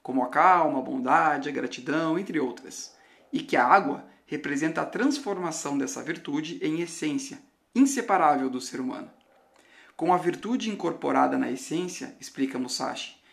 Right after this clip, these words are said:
estamos prontos para o combate. E nesse momento entra o elemento fogo.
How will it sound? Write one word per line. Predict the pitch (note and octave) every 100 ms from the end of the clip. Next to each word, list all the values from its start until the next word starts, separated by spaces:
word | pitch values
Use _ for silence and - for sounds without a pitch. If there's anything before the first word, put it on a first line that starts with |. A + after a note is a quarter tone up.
| _ _
estamos | B2+ - C3 C3 -
prontos | - F#3 F3 F3+ A3+
para | - G3
o | F#3
combate. | F#3 D#3 - - - - _ _ _ _ _
E | -
nesse | C#3 E3 G3 A3
momento | A3+ G3 D#3 D#3 - F3 - _ _
entra | D3+ C#3+ C3+ C#3+
o |
elemento | C#3+ C3+ C3 C3
fogo. | C3 E3 D3 - -